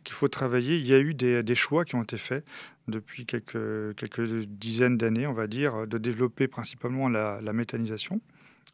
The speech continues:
J'ai pas, j'ai pas critiqué ou pas. Il y a, en fait, euh, il y a pas une solution, il y a des solutions en fonction des, euh, des déchets ou des résidus qu'il faut traiter.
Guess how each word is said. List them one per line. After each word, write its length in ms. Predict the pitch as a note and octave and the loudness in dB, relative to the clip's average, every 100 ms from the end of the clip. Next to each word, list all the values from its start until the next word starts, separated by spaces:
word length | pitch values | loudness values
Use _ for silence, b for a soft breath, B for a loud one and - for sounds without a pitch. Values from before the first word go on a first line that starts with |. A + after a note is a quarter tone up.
| _ | _
J'ai 80 | _ _ | _ _
pas, 320 | A2 G2+ F#2+ F#2+ | -6 -4 -6 -10
j'ai 120 | F#2 | -14
pas 160 | - G#2+ | -8 -8
critiqué 440 | - - A2+ - | -8 -12 -10 -8
ou 60 | A#2+ | -2
pas. 200 | G#3 G3 B B _ | -2 -2 B B _
Il 60 | |
y 40 | C3+ | -2
a, 60 | |
en 60 | D3+ | 2
fait, 240 | - D3+ | 2 2
euh, 160 | - - B B B B | 2 -2 B B B B
il 60 | A#2+ | 4
y 80 | B2 | 4
a 60 | |
pas 200 | - B2+ - | 6 2 4
une 200 | D#3 C#3+ | 4 4
solution, 600 | - B2 A#2 - F3 F#3+ | 2 0 0 0 2 2
il 80 | B2 | 2
y 60 | A#2 | 2
a 100 | G#2+ | 2
des 280 | G#2 C#3 | 4 4
solutions 640 | C3+ C3 A2+ A2+ - D#3 D3 | 4 -2 -2 -4 -2 -2 -2
en 20 | |
fonction 460 | - B2 - C#3+ C3+ | -2 -4 -2 0 0
des, 140 | A#2 | 0
euh, 360 | A#2 G#2+ G#2 G#2 | 0 -2 -6 -6
des 140 | G#2+ | -4
déchets 340 | G#2+ G#2+ - | -4 -4 -2
ou 60 | C3+ | -2
des 100 | A2+ | -2
résidus 360 | G#2+ G#2 A2 C3 | -6 -6 -8 -10
qu'il 160 | A#2+ | -12
faut 140 | - B2 | -6 -6
traiter. 360 | - A#2 E3+ | -4 -4 -4